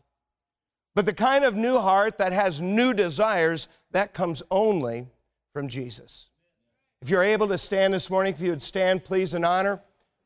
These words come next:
of the reading of the Word of God. The title of my thought this morning is, "Ye Must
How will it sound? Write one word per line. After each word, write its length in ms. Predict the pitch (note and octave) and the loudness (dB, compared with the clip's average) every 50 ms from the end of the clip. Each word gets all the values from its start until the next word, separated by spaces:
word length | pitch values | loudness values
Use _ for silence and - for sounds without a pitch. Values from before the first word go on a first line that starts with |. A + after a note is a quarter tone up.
| _ - | _ -6
of 120 | D3+ D3+ C#3+ | -4 -2 0
the 60 | D#3 | 2
reading 280 | D3+ F3+ F#3 F#3+ F#3+ | 2 4 4 4 2
of 60 | F#3+ F3+ | 2 2
the 80 | F3 | 2
Word 180 | E3+ F3+ F3+ F3+ | 2 2 2 0
of 120 | D#3+ C#3+ | 0 0
God. 380 | C3 E3 E3+ F#3 F#3+ G3 F#3+ D#3+ | 2 2 4 4 4 2 0 -2
The 100 | D3 C3+ | -4 -6
title 280 | - - F#3 F#3 F#3 | -2 0 0 0 0
of 60 | F#3 F3 | 0 0
my 160 | F3 E3+ F3 | 0 0 0
thought 260 | - G3 F#3 F3+ F3+ | 0 2 2 2 2
this 220 | - F3+ - - | 0 -4 -6 -4
morning 420 | F3+ F#3 F#3 F#3+ F#3+ G3 F#3+ F#3+ F#3 - _ _ _ _ _ - | 0 2 2 2 2 2 0 -2 -6 -10 _ _ _ _ _ -8
is, 180 | D#3+ D3+ C3+ D#3 | -6 -6 -2 -2
"Ye 100 | F3+ F3+ | 0 0
Must 560 | E3+ E3+ F3 F3+ F#3+ F#3 - - - _ | 0 2 0 0 0 -2 -4 -10 -14 _